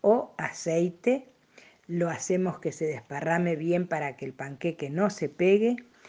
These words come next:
Volcamos la preparación y lo tapamos uno o dos minutos. Levantamos la tapa y van a ver que tenemos toda esa preparación llena de globitos.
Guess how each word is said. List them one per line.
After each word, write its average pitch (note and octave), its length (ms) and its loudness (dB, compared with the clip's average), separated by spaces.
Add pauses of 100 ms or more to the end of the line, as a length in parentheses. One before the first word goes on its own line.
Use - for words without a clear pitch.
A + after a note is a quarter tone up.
(220)
Volcamos A3+ 640 4
la A3+ 200 4
preparación G#3 880 2 (280)
y A#3+ 100 2
lo G#3 220 6
tapamos G#3+ 840 2 (320)
uno C4 320 4
o E3 80 2
dos F3 180 0
minutos. D#3 640 -6 (540)
Levantamos D#3+ 720 0
la E3+ 220 2
tapa G#3+ 280 8
y F#3 60 6
van E3 200 2
a D#3 100 2
ver F3 200 4
que E3 120 0
tenemos D#3 500 -4 (140)
toda G3 640 6
esa E3+ 260 -4
preparación D#3+ 720 -2
llena D#3 320 -2
de D3 140 -2
globitos. G3+ 640 0